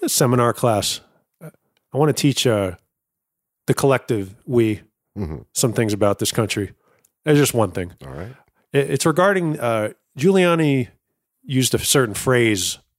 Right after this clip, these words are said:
Speaker 1: regarding F B I agents. Did you hear about that?
Speaker 2: Um, yes, he, oh, um, oh, I know which phrase. Yeah.
Speaker 1: Yeah. Oh, you know, you can
Speaker 2: Yeah,
Speaker 1: use
Speaker 2: the
Speaker 1: it.
Speaker 2: Star Wars phrase.
Speaker 1: Yeah.
Speaker 2: <laughs>
Speaker 1: Yeah.
Speaker 2: But he, uh,
Speaker 1: Uh, but
Speaker 2: no, not Star Wars,
Speaker 1: Right,
Speaker 2: though.
Speaker 1: right. But, but yeah, no, Star
Speaker 2: Nazi
Speaker 1: Wars. But before that.
Speaker 2: stormtroopers.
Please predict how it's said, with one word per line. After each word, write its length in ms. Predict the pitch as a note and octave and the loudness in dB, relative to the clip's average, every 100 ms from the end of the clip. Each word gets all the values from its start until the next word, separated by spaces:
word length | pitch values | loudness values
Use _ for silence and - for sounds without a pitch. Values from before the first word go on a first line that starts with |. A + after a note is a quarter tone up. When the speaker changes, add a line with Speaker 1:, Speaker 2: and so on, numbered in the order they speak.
| _ - | _ -12
Speaker 1:
regarding 400 | A#2+ A2 G#2+ G#2+ | -4 0 0 0
F 140 | A2 | -6
B 100 | - | -2
I 120 | G#2+ A2 | 0 0
agents. 440 | A2 B2 - - _ - | 0 -4 -8 -14 _ -12
Did 80 | |
you 80 | G#2 | -6
hear 80 | A#2 | -4
about 220 | A#2 A#2+ | -4 -6
that? 180 | C3 A#2 | -6 -2
Speaker 2:
Um, 420 | G#2+ G2+ F#2 F2+ | 0 0 -2 -4
yes, 500 | F#2 G2 D2+ - - | 0 0 0 -6 -10
he, 600 | - F2+ F2 E2 E2 D#2 C#2+ | -12 -10 -8 -8 -8 -8 -4
oh, 240 | F#2+ D#2+ | -2 0
um, 400 | D#2+ D#2 D2+ C#2+ _ _ - _ - | 0 0 -2 -6 _ _ -20 _ -2
oh, 220 | G2 D#2 | 0 0
I 140 | C2+ | -2
know 160 | E2+ D2+ | -2 -4
which 120 | C#2+ | -6
phrase. 280 | - C#2+ C#2 | -10 -12 -10
Yeah. 160 | E2 E2+ | 0 2
Speaker 1:
Yeah. 180 | C3+ - _ _ _ _ _ - | 2 -2 _ _ _ _ _ 0
Oh, 80 | G#3 | 2
you 140 | D#3 | 2
know, 60 | C#3+ | 0
you 160 | A2+ | -2
can 240 | B2 G2 E2+ | -6 -6 -2
Speaker 2:
Yeah, 220 | G#2+ C#3+ | 2 2
Speaker 1:
use 80 | F2 | 2
Speaker 2:
the 40 | |
Speaker 1:
it. 40 | G2+ | 0
Speaker 2:
Star 260 | D3+ D#3 | 0 2
Wars 200 | F#2 D2+ | 0 -2
phrase. 420 | - - - - D#3 | -2 0 0 2 2
Speaker 1:
Yeah. 480 | C#3+ - G#2+ G#2 | 4 2 2 2
Speaker 2:
<laughs> 140 | G#2 A#2 | 2 2
Speaker 1:
Yeah. 200 | D#3 A2 | 2 2
Speaker 2:
But 120 | B2 | 0
he, 240 | A2+ A2+ | 0 0
uh, 240 | F#2+ A2+ F3+ - C#3 | 2 2 0 -2 -2
Speaker 1:
Uh, 60 | |
but 160 | C3 - | -2 2
Speaker 2:
no, 240 | G2 F2+ | 2 4
not 240 | F#2 G#2+ - | 2 0 0
Star 280 | A2 G2 | 2 2
Wars, 200 | D#2 D2 | 0 0
Speaker 1:
Right, 100 | D3 | 2
Speaker 2:
though. 120 | A#2+ A#2 | 2 0
Speaker 1:
right. 140 | G2+ - - | -4 -8 -6
But, 200 | C#3+ D3+ | 0 0
but 180 | C3 C#3+ | 2 0
yeah, 200 | D#3 B2+ | 2 0
no, 280 | A#2+ A#2+ G2+ - | 2 0 -2 -8
Star 240 | - C#3 | -2 2
Speaker 2:
Nazi 300 | A#2+ B2+ B2 | 4 2 2
Speaker 1:
Wars. 160 | B2+ - | 0 2
But 100 | A#2+ | 2
before 240 | A2 C#3+ | 4 4
that. 100 | G#2 | 4
Speaker 2:
stormtroopers. 320 | F2 C#2 - | 0 -6 -10